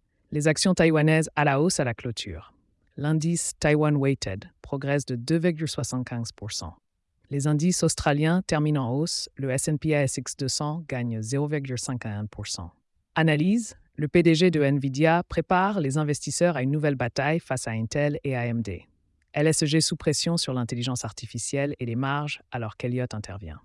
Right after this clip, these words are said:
Action asiatique, le Japon atteint un record. La Corée du Sud grimpe alors que Nvidia dynamise les fabricants de puces. Toyota prévoit une vente d'actions de dix-neuf milliards de dollars par des banques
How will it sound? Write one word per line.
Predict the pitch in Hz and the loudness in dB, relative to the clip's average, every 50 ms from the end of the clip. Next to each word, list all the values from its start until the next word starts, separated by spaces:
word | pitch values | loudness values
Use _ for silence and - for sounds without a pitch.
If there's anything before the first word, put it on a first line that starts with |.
| _ _ _ _ _ | _ _ _ _ _
Action | - 156 - - - - 214 196 185 - | -2 -2 0 0 2 4 4 4 4 4
asiatique, | - 156 147 147 151 143 - - - 160 117 - - - - - | 2 0 2 2 2 2 2 0 -2 -4 -4 -4 -10 -18 -20 -12
le | - 131 131 | -8 -6 0
Japon | 131 151 143 - - 175 170 175 170 - | 2 2 2 2 2 2 2 2 0 0
atteint | 139 131 - 151 139 | -4 -4 -2 -2 -2
un | 131 123 123 | 0 -2 -2
record. | - 123 113 - - 123 120 131 160 - - - - _ _ _ _ _ _ - | -4 -4 -4 -4 -2 -2 0 -2 -2 -4 -8 -14 -20 _ _ _ _ _ _ -10
La | 139 135 | -8 -4
Corée | - - 160 156 165 | 0 2 4 4 4
du | 156 139 135 | 2 0 -2
Sud | - - - 180 185 170 156 | -2 -2 0 0 0 0 -2
grimpe | - 156 139 156 175 208 - - | -2 0 2 4 4 4 4 4
alors | 139 139 143 151 147 - | 2 2 2 2 0 0
que | - - 123 - | -4 -6 -6 -4
Nvidia | - 147 151 143 135 147 131 135 156 156 156 160 | -2 -2 0 0 -2 -4 -2 2 4 4 4 4
dynamise | 151 135 147 143 139 135 139 147 156 160 151 - | 2 0 0 0 0 0 2 2 0 0 -2 -4
les | 120 113 | -6 -6
fabricants | - 120 117 123 123 - - 135 131 | -6 -6 -6 -6 -8 -6 -4 -4 -4
de | 117 107 | -4 -4
puces. | - - - 113 95 - - - - - - _ _ _ _ _ _ _ _ _ _ _ | -8 -8 -10 -10 -8 -8 -8 -8 -8 -10 -10 _ _ _ _ _ _ _ _ _ _ _
Toyota | - 180 170 175 170 165 - 190 185 202 | 2 4 6 6 6 6 6 6 6 6
prévoit | - - - 165 147 143 151 156 165 170 170 - | 4 2 0 0 0 2 4 4 6 4 4 2
une | - 143 139 | -2 -4 -4
vente | 135 123 143 156 160 160 156 135 | -2 -2 -2 0 0 0 0 -2
d'actions | 147 135 - - - - 170 170 | -2 -4 -4 -4 -4 -2 -2 -2
de | 143 123 | -2 -4
dix-neuf | 117 123 123 147 165 156 170 175 170 165 - - | -4 -4 -2 -2 0 0 2 2 2 0 0 -2
milliards | 156 147 143 143 143 135 135 139 | -2 0 0 2 2 0 0 -2
de | 131 127 | -2 -4
dollars | 120 120 123 113 113 113 117 127 147 - - | -4 -2 -2 -2 0 0 0 -2 -2 -4 -8
par | - - 113 | -8 -8 -8
des | 110 107 104 | -6 -6 -6
banques | 110 135 131 135 147 147 - - | -4 -4 -2 -2 -2 -4 -6 -12